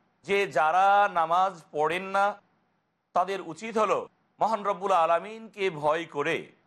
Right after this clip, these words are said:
তার জন্য নত হয়ে নামাজকে পরিপূর্ণভাবে জীবনের মাঝে বাস্তবে রূপদান করা, যেটি হলো ঈমানের পূর্ণতা। আর সাথে সাথে তাদের ব্যাপারে আমরা আলোচনা করছি। প্রাণপ্রিয় উপস্থিতি,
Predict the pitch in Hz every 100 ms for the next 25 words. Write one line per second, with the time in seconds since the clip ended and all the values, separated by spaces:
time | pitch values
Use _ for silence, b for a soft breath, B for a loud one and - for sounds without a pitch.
0 | _ _ _ _ _ _ - 170 180 208
1 | 196 165 190 190 196 175 156 151 190 165
2 | 147 170 101 - _ 156 180 196 190 -
3 | 190 170 - 175 196 226 240 254 226 220
4 | 151 - _ _ _ 117 170 170 196 202
5 | 185 165 160 151 107 - _ _ _ _
6 | _ _ - 156 - - 180 165 139 143
7 | 123 175 190 175 143 95 _ _ _ 147
8 | 165 185 175 165 143 139 143 160 156 120
9 | - 131 120 117 151 107 - _ _ _
10 | _ _ - 180 - 220 233 233 220 208
11 | 208 _ _ _ - 151 170 220 220 196
12 | 175 170 160 156 175 165 165 - 165 165
13 | _ _ _ _ _ _ - 170 160 170
14 | 151 190 - 175